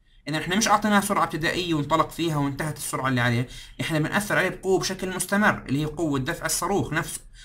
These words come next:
أو اللي هي احتراق الغازات اللي عنا. ففي هذه الحالة لا يمكن اعتبار الصاروخ في هذه الحالة إنه freely فولينج. مثال آخر، لو قلنا إنه في عنا مثلًا، آه، مسدس وفي عنا رصاصة، هل ممكن اعتبار هاي الرصاصة اللي بتنطلق للأعلى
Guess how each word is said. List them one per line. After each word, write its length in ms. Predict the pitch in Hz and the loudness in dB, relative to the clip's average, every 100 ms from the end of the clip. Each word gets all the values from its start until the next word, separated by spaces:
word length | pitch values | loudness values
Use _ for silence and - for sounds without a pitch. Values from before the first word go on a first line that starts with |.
| - | -4
أو 120 | 135 139 | 0 2
اللي 180 | 139 | 2
هي 60 | 147 | 0
احتراق 420 | - 143 147 - | -2 0 0 0
الغازات 360 | 135 143 165 165 | 0 2 2 2
اللي 140 | 180 | 0
عنا. 380 | 202 170 101 - - - - | 0 2 0 -6 -18 -20 -14
ففي 140 | 135 151 | -6 -2
هذه 180 | 175 156 | 0 -2
الحالة 340 | - 170 156 | 0 0 2
لا 160 | 180 240 | 4 6
يمكن 340 | 233 208 185 | 4 2 -2
اعتبار 420 | 156 165 151 147 | -2 0 4 4
الصاروخ 360 | 127 - 139 143 | 2 0 -2 -2
في 60 | |
هذه 160 | 147 131 | 0 0
الحالة 520 | 127 - 143 131 123 - - | 0 0 2 2 -2 -8 -2
إنه 240 | 131 131 - | 0 0 -4
freely 460 | - 127 127 120 | -4 0 2 2
فولينج. 500 | 120 170 139 95 85 - - 143 | 2 4 4 2 -6 -12 -10 -4
مثال 360 | 147 208 196 | 6 8 8
آخر، 440 | 165 147 135 135 - _ _ _ _ _ _ _ _ _ _ _ _ _ _ _ - | 8 4 2 0 -4 _ _ _ _ _ _ _ _ _ _ _ _ _ _ _ 0
لو 100 | 156 | 2
قلنا 440 | 156 202 190 190 | 4 4 4 4
إنه 120 | 165 | 2
في 180 | 143 175 | -2 0
عنا 400 | 165 170 175 180 - _ _ _ _ _ _ _ _ | 0 0 -2 -2 -12 _ _ _ _ _ _ _ _
مثلًا، 460 | 135 143 135 120 - - - 135 | -4 0 0 0 -6 -20 -4 2
آه، 220 | 131 127 | 4 4
مسدس 560 | 127 127 151 180 233 | 4 2 0 2 0
وفي 220 | - - 175 | 0 -2 0
عنا 160 | 170 | 2
رصاصة، 500 | 147 131 123 - 131 | 2 2 2 0 -2
هل 60 | 170 | -2
ممكن 220 | 170 170 | -2 -2
اعتبار 360 | 143 151 160 139 | -2 2 4 4
هاي 180 | 147 | 2
الرصاصة 440 | 139 123 151 139 123 | 2 2 2 2 0
اللي 120 | 110 | -2
بتنطلق 440 | 156 151 139 - | -4 -2 -2 0
للأعلى 500 | 123 - 139 113 - | 0 4 4 2 -4